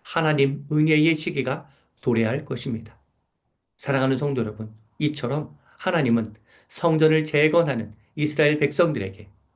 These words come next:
관심, 사랑, 진리, 거룩, 경외, 평화, 번영, 안정, 기적, 구원, 안전, 진리, 공의,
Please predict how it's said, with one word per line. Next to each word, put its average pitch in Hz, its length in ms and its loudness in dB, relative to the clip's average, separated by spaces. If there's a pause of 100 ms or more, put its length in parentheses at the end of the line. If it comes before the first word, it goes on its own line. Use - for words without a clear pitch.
관심, 101 600 -8 (280)
사랑, 131 480 -6 (280)
진리, 143 560 2 (420)
거룩, 135 640 4 (100)
경외, 120 460 0 (340)
평화, 156 500 -2 (200)
번영, 139 600 4 (200)
안정, 147 600 -2 (320)
기적, - 560 0 (220)
구원, 147 500 2 (720)
안전, 139 760 0 (280)
진리, 139 680 2 (140)
공의, 135 460 -2